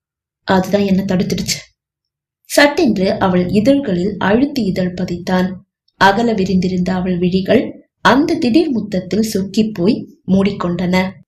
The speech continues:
அவன் கரம் அவள் கன்னத்தையும் தாண்டி கீழே இறங்கி அவள் சங்கு போன்ற கழுத்தை வருடும் போதும் மது உண்ட வண்டாகி அவள் இதழ்களை புசித்துக் கொண்டிருந்தன.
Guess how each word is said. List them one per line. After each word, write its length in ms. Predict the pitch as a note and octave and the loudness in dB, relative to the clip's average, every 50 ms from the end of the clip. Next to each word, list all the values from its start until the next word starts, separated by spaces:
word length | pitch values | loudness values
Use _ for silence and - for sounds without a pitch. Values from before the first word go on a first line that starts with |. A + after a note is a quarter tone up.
| _ _ _ | _ _ _
அவன் 240 | G3+ G#3 G#3 G#3+ G#3 - | 2 4 4 2 2 0
கரம் 320 | - G#3 G3+ G#3 B3+ - - - | 0 0 0 0 0 -2 -2 0
அவள் 300 | - G3+ G#3 G#3 G#3 G#3+ | 2 4 4 2 2 0
கன்னத்தையும் 680 | - A3+ A#3 B3 C#4 C#4 C#4+ B3 A3 G#3 G#3+ A3 A3 | 0 2 2 2 2 0 0 -2 -2 -2 -2 -4 -4
தாண்டி 380 | - G3 F#3 F#3+ G3 F#3+ G3+ G3+ G3 | -4 -4 -4 -2 -2 -2 -2 -4 -4
கீழே 360 | - G#3+ G#3+ A3+ A3 A3+ A3 G3 | -2 0 0 2 2 0 0 -2
இறங்கி 380 | F#3+ F#3 F#3 F#3 F3+ F3+ - G#3+ A3 A3 | -2 -2 -2 -2 -2 0 0 0 0 0
அவள் 280 | - G#3+ G3 G3+ G#3+ - | 0 0 0 0 -2 -2
சங்கு 280 | - A3+ B3+ C#4+ C#4+ D4 | -2 0 0 0 0 -2
போன்ற 300 | - - G#3 F#3+ F#3+ F#3+ | -4 -6 -6 -6 -6 -6
கழுத்தை 420 | - - F#3 F#3 F#3 F#3 - G3 F#3 | -6 -6 -6 -6 -6 -6 -6 -6 -4
வருடும் 420 | F3+ F#3+ F#3 F#3+ F3+ G3 F#3+ F#3+ F3+ | -4 -4 -4 -4 -2 -2 -2 -2 -2
போதும் 340 | F3+ F3 E3+ F3 A3 - - - - _ _ _ _ _ _ - | -2 -2 -2 -2 -2 -2 -4 -8 -14 _ _ _ _ _ _ 2
மது 280 | F#3 G3 A3 A3 D4+ D4+ | 4 4 4 4 2 0
உண்ட 240 | C4+ A3+ G3+ F#3+ F#3+ F#3+ | 0 -2 -4 -4 -4 -6
வண்டாகி 600 | F#3+ F3 F3+ F#3 F#3 F#3+ F3+ F3 E3 - F#3+ A#3 C4+ - - - _ _ _ _ - | -4 -4 -4 -4 -4 -4 -4 -6 -4 -2 -2 -2 -2 -4 -8 -16 _ _ _ _ 2
அவள் 220 | F#3+ G3 G3 F#3+ F#3+ | 2 2 4 2 0
இதழ்களை 480 | G#3+ G3+ C#4 D4 D4+ - - F#3 F3+ G3 | 0 0 0 0 0 -2 -4 -4 -6 -4
புசித்துக் 500 | - - F#3 F#3 G3 F#3+ - G3+ F#3 - | -4 -4 -4 -4 -4 -6 -6 -8 -6 -4
கொண்டிருந்தன. 640 | F#3+ F#3 F3+ F#3 F#3 F#3 F3+ F3+ F#3+ F#3+ F#3 | -2 -2 -2 -2 -2 -2 -2 -2 -2 0 0